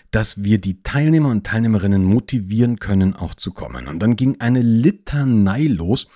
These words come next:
was alles wäre. Also sowieso Abstandsregeln, da spricht ja nichts dagegen, das macht ja auch Sinn.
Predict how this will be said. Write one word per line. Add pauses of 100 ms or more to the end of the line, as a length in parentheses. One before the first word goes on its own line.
(400)
was
alles
wäre.
Also (320)
sowieso
Abstandsregeln,
da
spricht
ja
nichts
dagegen,
das
macht
ja
auch
Sinn.